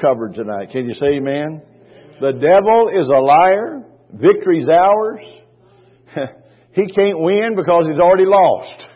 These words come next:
Speaker 2: Amen.
Speaker 1: Hall-, he can't redo the rules. The rules were, if you defeat Jesus, then you got it.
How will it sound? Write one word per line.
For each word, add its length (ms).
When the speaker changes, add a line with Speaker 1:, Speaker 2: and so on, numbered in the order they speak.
Speaker 2:
Amen. 380
Speaker 1:
Hall-, 640
he 180
can't 240
redo 380
the 100
rules. 540
The 120
rules 560
were, 680
if 60
you 120
defeat 400
Jesus, 580
then 160
you 160
got 260
it. 240